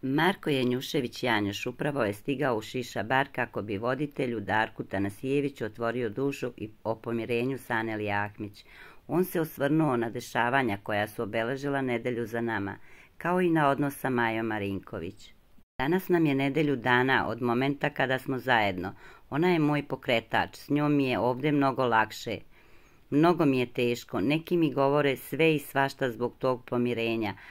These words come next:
ali to je žena koju volim. Govore da je sponzoruša i folirant, a ja sam je pre neko veče zavoleo još više,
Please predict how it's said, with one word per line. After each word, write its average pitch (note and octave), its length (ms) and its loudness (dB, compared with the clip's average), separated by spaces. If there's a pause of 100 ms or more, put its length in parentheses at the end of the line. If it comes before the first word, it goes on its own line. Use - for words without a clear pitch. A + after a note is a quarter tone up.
(160)
ali C#3+ 200 0
to D#3+ 160 0
je E3+ 120 2
žena D3 300 4
koju C3 320 0
volim. A2+ 500 0
Govore D#3 460 2
da C#3+ 120 2
je C3 100 2
sponzoruša C3+ 800 0
i - 160 -6
folirant, B2 720 0 (360)
a G2+ 100 -2
ja C#3+ 240 4
sam E3 220 0
je C3 100 0
pre C3 220 -2
neko C3+ 280 -2
veče C3+ 340 -2
zavoleo B2 560 0
još A#2 300 -2
više, A2+ 380 -8